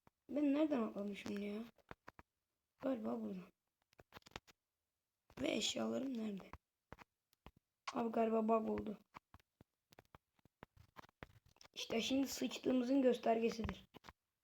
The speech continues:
Aa burada hepsi. Oh topla. Ve arkadaşlar ben size bunları da göstermeyi unuttum. O diamondları bulmuştum ya.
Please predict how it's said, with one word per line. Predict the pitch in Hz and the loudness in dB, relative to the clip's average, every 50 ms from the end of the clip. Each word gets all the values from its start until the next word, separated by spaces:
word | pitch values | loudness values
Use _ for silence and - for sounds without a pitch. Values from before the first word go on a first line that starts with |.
| _ _ _ _ _ _ _ _ _ _ _ _ _ _ _ _ _ _ _ _ _ _ _ _ _ _ _ _ _ _ - - _ _ _ _ _ _ _ _ _ _ - _ _ - - _ _ _ _ _ _ _ - _ _ - | _ _ _ _ _ _ _ _ _ _ _ _ _ _ _ _ _ _ _ _ _ _ _ _ _ _ _ _ _ _ -20 -20 _ _ _ _ _ _ _ _ _ _ -20 _ _ -20 -20 _ _ _ _ _ _ _ -20 _ _ -4
Aa | 240 247 233 226 220 | 0 2 2 2 0
burada | 226 220 226 214 | 0 -2 -2 -2
hepsi. | 202 196 - - - - - - _ _ _ _ _ _ _ _ _ _ _ _ _ _ _ _ - | -2 -4 -6 -6 -6 -8 -10 -16 _ _ _ _ _ _ _ _ _ _ _ _ _ _ _ _ -6
Oh | - 233 208 220 | -4 -4 -4 -4
topla. | - 226 208 208 233 220 202 190 - _ _ _ _ _ _ _ - _ _ - - _ _ - - _ - - _ _ _ _ _ _ _ _ _ _ _ - - - - _ _ _ _ _ - - _ _ _ _ - _ _ _ _ _ _ _ _ _ _ - - | -6 -6 -6 -6 -6 -8 -8 -8 -10 _ _ _ _ _ _ _ -20 _ _ -20 -20 _ _ -20 -20 _ -20 -20 _ _ _ _ _ _ _ _ _ _ _ -16 -16 -16 -18 _ _ _ _ _ -20 -20 _ _ _ _ -20 _ _ _ _ _ _ _ _ _ _ -8 -4
Ve | 247 254 | 0 2
arkadaşlar | 254 247 254 254 254 262 240 233 240 | 2 4 4 2 4 4 2 4 4
ben | 240 226 | 4 4
size | 214 247 247 233 | 4 4 4 4
bunları | 240 240 240 240 233 | 4 4 4 4 6
da | 240 | 6
göstermeyi | 240 240 233 233 - 233 226 226 233 226 | 6 4 4 4 4 4 4 4 4 2
unuttum. | 233 226 - - 247 247 202 | 0 -2 -2 -2 -2 0 0
O | 214 214 208 | -2 0 4
diamondları | 220 226 226 233 240 240 - - 233 233 233 | 4 6 6 6 4 2 2 2 2 2 4
bulmuştum | 240 247 247 240 233 - - 277 269 | 4 4 4 2 0 0 0 0 2
ya. | 247 | 2